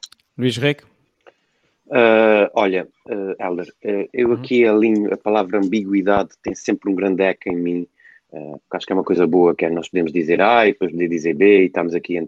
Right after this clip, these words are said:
Speaker 2: no meio das coisas, sem, sem nos ferirmos muito. E, portanto, Tiago, eu, eu alinho também na tua ideia de ambiguidade relativamente ao meu comentário, ah, à promessa do Valquírio, principalmente por uma coisa. Eu acho que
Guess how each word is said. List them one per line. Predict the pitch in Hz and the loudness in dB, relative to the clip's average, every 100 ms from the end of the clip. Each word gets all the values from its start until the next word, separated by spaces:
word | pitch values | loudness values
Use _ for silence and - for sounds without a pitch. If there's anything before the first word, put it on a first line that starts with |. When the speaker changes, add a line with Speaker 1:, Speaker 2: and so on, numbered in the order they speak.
| - | -8
Speaker 2:
no | 87 85 | -6 -4
meio | 87 | -2
das | 85 - | -4 -2
coisas, | 98 98 87 82 - | 2 2 2 -6 -12
sem, | 85 82 | -14 -14
sem | - 87 | -12 -10
nos | 90 | -10
ferirmos | - - 98 90 85 | -8 0 2 4 2
muito. | 87 82 78 | 0 0 -2
E, | - | -4
portanto, | - 92 - - - - _ _ - | 0 0 -2 -20 -20 -20 _ _ -2
Tiago, | 107 87 | 0 2
eu, | - 113 113 | 4 6 6
eu | 120 117 | 6 6
alinho | 117 127 123 | 6 4 2
também | 123 107 113 113 104 _ _ _ - | -2 -2 -2 -2 -6 _ _ _ -10
na | 98 | -8
tua | 95 117 | -6 -4
ideia | 107 107 | -2 0
de | 104 | -2
ambiguidade | 101 110 101 104 95 90 | -6 -6 -4 -2 -2 -2
relativamente | 101 101 101 98 98 95 | -4 -4 -6 -6 -6 -6
ao | |
meu | 98 101 | -4 -4
comentário, | 101 98 87 95 85 87 - 85 | -2 -4 -2 -4 -4 -8 -10 -12
ah, | 76 - 80 | -10 -6 -8
à | - | -8
promessa | 87 87 - - | -8 -8 -10 -12
do | 85 | -8
Valquírio, | 82 80 104 107 - - - - _ _ - | -6 0 0 0 -2 -10 -20 -20 _ _ 0
principalmente | 175 - 139 139 139 | 0 2 2 2 2
por | 117 | 0
uma | 98 | 0
coisa. | - 82 87 | -2 -4 0
Eu | 104 | 0
acho | 117 - | 0 -4
que | - | -6